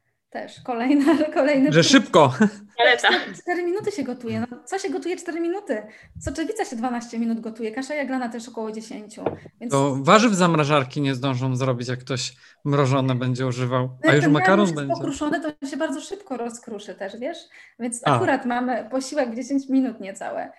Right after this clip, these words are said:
Speaker 1: Jarmuż, brokuły, e, jarmuż, może nie brokuły, jarmuż, e, makaron, pomidorki koktajlowe, oliwa, dokładamy szczypiorek i mamy.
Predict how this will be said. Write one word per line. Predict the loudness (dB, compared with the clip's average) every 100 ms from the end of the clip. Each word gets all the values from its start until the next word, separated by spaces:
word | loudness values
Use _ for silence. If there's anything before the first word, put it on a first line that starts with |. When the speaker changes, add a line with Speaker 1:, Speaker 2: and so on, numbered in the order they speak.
| -4
Speaker 1:
Jarmuż, | -2 0 0 -4 -8 -18
brokuły, | -12 -10 -8 -4 -2 -2 -6 -12 -6
e, | -4 -4 -6
jarmuż, | -2 0 2 0 -4 -12 -6
może | -4 0
nie | 0
brokuły, | 0 -2 -2
jarmuż, | 0 2 2 2 -2 -6
e, | -4 -4
makaron, | -4 -4 -4 -2 -2
pomidorki | 0 0 0 -4 -8
koktajlowe, | -10 -10 -10 -6 -4 -4 -4 -4
oliwa, | -6 -6 -6 -8 -12 _
dokładamy | -6 -4 -2 -2
szczypiorek | -4 -8 -6 -6 -6 -8
i |
mamy. | -10 -10 -12